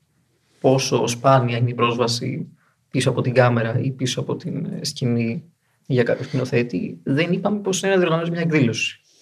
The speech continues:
Είπαμε για το κοινό, αλλά είναι πολύ σημαντικό σε ένα, ένα φεστιβάλ, ένα πάρτι,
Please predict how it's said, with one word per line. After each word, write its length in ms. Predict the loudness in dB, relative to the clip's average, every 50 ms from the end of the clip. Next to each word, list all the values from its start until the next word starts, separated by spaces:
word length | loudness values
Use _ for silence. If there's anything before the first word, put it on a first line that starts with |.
| _ _ _ -16 -14 -14 -14 -14 -18 -20 -14 _
Είπαμε 280 | -8 -4 0 2 4
για 100 | 4 4
το 80 | 4 2
κοινό, 500 | 0 -2 -2 0 0 0 -2 -4 -8 -14 _ _ _ _ _ _ _ _
αλλά 440 | -2 0 2 4 4 4 4 4 2
είναι 160 | 0 -2 -2
πολύ 160 | 0 0 0 0
σημαντικό 500 | 0 0 -2 -2 -2 0 2 2 2 2
σε 140 | 2 0
ένα, 380 | 0 2 2 2 2 2 0 0
ένα 120 | 2 0 0
φεστιβάλ, 500 | 0 -2 -2 -2 2 4 4 6 4 4
ένα 180 | 2 2 2
πάρτι, 520 | 4 4 4 4 4 2 -2 -10 -14 -16